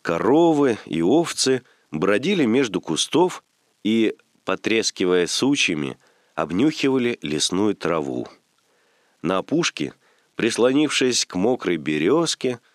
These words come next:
стоял старик-пастух, тощий, в рваной сермяге и без шапки. Он глядел в землю, о чём-то думал и играл на свирели, по-видимому, машинально.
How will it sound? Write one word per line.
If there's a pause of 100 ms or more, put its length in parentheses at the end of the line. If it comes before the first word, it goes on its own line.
(160)
стоял
старик-пастух, (520)
тощий, (280)
в
рваной
сермяге
и
без
шапки. (880)
Он
глядел
в
землю, (180)
о
чём-то
думал (600)
и
играл
на
свирели, (240)
по-видимому, (260)
машинально.